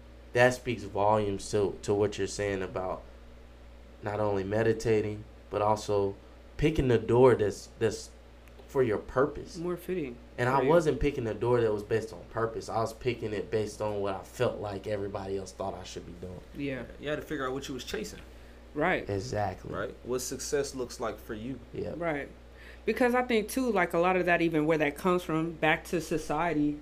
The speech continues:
Speaker 2: and what we think we should do. I think I should be in business because I, I have a marketing degree and
Speaker 1: Yeah.
Speaker 2: I, I, you know, businessman and, like, you're, but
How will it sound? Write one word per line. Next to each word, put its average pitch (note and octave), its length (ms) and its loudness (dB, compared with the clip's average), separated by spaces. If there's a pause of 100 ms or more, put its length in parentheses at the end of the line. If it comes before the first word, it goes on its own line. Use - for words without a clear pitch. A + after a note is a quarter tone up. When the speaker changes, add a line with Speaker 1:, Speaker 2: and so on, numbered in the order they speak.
Speaker 2:
and D#3 180 0
what E3 260 2 (420)
we F3 180 4
think F3 400 2 (140)
we D#3 160 4
should C#3+ 260 -2
do. C#3+ 160 0 (640)
I F3+ 100 -6 (140)
think A3+ 200 4
I E3+ 100 6
should D#3 240 0 (380)
be F#3+ 180 10
in F3+ 120 10
business F3+ 380 8
because D#3+ 300 0
I, E3+ 140 6
I D#3 120 0
have F3+ 200 4
a F3+ 40 2
marketing F3+ 480 2
degree D3+ 260 0
and D#3 100 2
Speaker 1:
Yeah. D#3+ 160 2 (340)
Speaker 2:
I, D#3+ 80 2
I, E3 40 -6 (320)
you E3+ 120 0
know, D3 260 2 (1300)
businessman F3 580 6
and, D3+ 200 4
like, D3 360 6
you're, F#3+ 200 8 (680)
but F3+ 120 -6